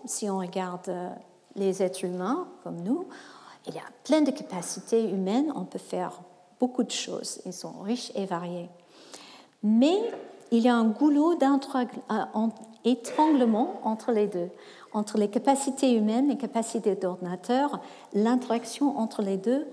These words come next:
c'est assez limité. Surtout avec les cartes préférées, euh, c'est très limité. Avec le clavier, souris, écran, c'est aussi assez limité. Et maintenant, on a les voix, les gestes,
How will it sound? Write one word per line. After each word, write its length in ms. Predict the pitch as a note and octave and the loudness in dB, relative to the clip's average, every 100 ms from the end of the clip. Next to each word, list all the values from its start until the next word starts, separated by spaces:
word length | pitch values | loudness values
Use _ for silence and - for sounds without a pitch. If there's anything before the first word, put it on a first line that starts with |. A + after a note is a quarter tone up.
| - | -16
c'est 260 | - - - | -10 -4 -4
assez 300 | - B3 - | -2 -4 -2
limité. 520 | B3+ A#3 G#3 G3+ F3+ - - - - - - - | 0 2 0 -2 -6 -8 -18 -20 -20 -20 -18 -6
Surtout 560 | - G3 - - F#4 G#4+ | 0 0 -2 2 4 6
avec 260 | A3+ A3 | 2 0
les 80 | G#3 | -2
cartes 300 | G3+ F#3+ - | -6 -12 -14
préférées, 800 | - G3 - - F3 A3+ C4+ D#4+ - - - - | -12 -12 -8 -8 -6 -2 0 0 -4 -10 -16 -10
euh, 260 | F3+ E3+ E3+ | -8 -8 -8
c'est 240 | - F3+ | -10 -12
très 200 | - B3+ | -2 2
limité. 580 | G#3+ F3+ F3 - F#3 C4+ - - - _ _ - - | 2 0 -4 -4 -4 -6 -10 -20 -20 _ _ -20 -6
Avec 320 | G#3+ G3+ A3 | -2 -2 -2
le 60 | G#3 | -6
clavier, 460 | G#3 G3 F#3 F#3+ F#3 | -6 -4 -2 -2 -4
souris, 480 | F3+ - F#3 F3+ | -6 -8 -6 -6
écran, 540 | F3 F3 A3 C4 - - - | -8 -4 0 0 -2 -14 -14
c'est 160 | - - | -14 -8
aussi 460 | G3+ F#3+ - A3+ A#3 - - _ | -8 -6 -4 -2 -2 -8 -20 _
assez 460 | - F#3+ - F3+ G#3 - - - - | -6 -4 -2 -2 -2 -6 -20 -20 -10
limité. 480 | F#3 F3 F3 F3+ C#4 - - - - _ - | -8 -6 -4 -4 -4 -10 -20 -20 -20 _ 0
Et 320 | G#3+ A#3+ B3 - - | 2 4 0 -6 -8
maintenant, 460 | G#3+ G3 G#3+ A#3 B3+ | -6 -4 0 0 0
on 140 | F#3 | 0
a 100 | F3+ | -4
les 140 | F3 E3+ | -4 -6
voix, 400 | E3+ F3+ F#3+ G3+ | -2 -2 0 -2
les 140 | E3+ | -4
gestes, 500 | F3 F#3+ F#3+ F#3+ - | -6 -6 -4 -6 -10